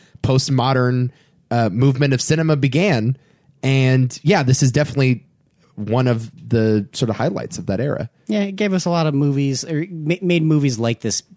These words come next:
Speaker 2: possible now. You know, some good, some bad. But
Speaker 1: Most bad, I would say.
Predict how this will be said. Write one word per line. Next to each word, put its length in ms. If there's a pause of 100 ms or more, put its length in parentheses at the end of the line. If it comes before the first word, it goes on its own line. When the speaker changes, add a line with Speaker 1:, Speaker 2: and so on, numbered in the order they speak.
(100)
Speaker 2:
possible 480
now. 380
You 120
know, 120
some 280
good, 180
some 200
bad. 340
But 120
Speaker 1:
Most 260
bad, 220
I 80
would 140
say. 240